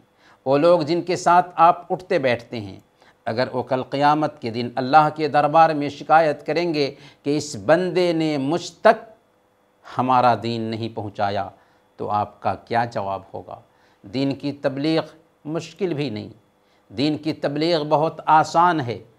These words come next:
अपने किरदार से दीन फैलाइए, अपने अमल से दीन फैलाइए, ख़ुद को इस्लाम का नमूना बनाइए। जहाँ कहीं भी रहें इस्लाम को फॉलो करें। इस्लाम दुनिया में मुसलमानों के अमल से फैला है,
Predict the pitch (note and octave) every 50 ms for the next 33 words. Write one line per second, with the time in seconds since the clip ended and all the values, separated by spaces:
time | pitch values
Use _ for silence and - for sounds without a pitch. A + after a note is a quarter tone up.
0 | _ _ _ _ _ _ - C#3 - - D3+ D3 C#3 C#3+ - C3+ A#2 A#2 A2+ C3+
1 | D3+ D3 C#3+ C3+ - - C#3 B2 A2 A#2+ A#2 A2+ A2+ - - A2 G#2 G#2 G#2 G#2+
2 | G#2 G2+ G2 F#2 - _ _ _ _ _ _ _ _ - B2 A#2+ C#3+ C#3+ C#3 C#3
3 | - B2 C3+ C#3 D#3 F3+ E3+ - D#3+ C#3+ B2+ C3 C3 B2+ B2 - - A#2 A2 A2
4 | A2+ A#2+ A#2+ A2+ A2+ F2+ F#2+ _ _ _ _ _ _ _ - - F3+ - - -
5 | C#3+ C#3 - C#3 - - C3+ D3 D#3+ E3 E3+ D#3 - D3 C#3 C3 C3+ C#3+ E3 F3+
6 | F3 D#3 C#3+ C3 A#2+ B2 A2+ A2+ A#2+ B2+ B2 A#2+ A2 F#2+ - _ _ _ - _
7 | _ _ _ - C#3+ C#3 E3 E3+ E3 E3 - D#3+ D3+ E3+ F#3+ F#3+ F3 F#3 E3+ D#3
8 | C3+ B2 A#2 G2+ - - _ _ _ _ - C#3 - - D#3 D#3+ F3+ F#3 F3+ E3+
9 | - - D3+ D3 C#3+ A2+ - - - D#3+ F3 F#3 E3+ F3+ - C3+ A#2 A2 G2 -
10 | - _ _ _ _ _ _ - - B2 - C#3+ E3 E3+ E3 D#3 C#3 A2 F#2+ C3+
11 | D3+ D#3 D#3+ D#3+ D#3 D3 C#3 B2+ A#2 G#2+ - _ _ _ _ - A#2+ B2 A#2+ -
12 | B2+ B2+ B2+ B2+ B2+ B2+ B2 A#2 A#2+ A#2+ A2+ G#2 G2+ A2 A#2+ C3 D#3 E3+ F3 E3
13 | - D3 B2+ - - - A2 G#2 G#2 G#2+ G#2 F#2+ G2 F#2+ F#2+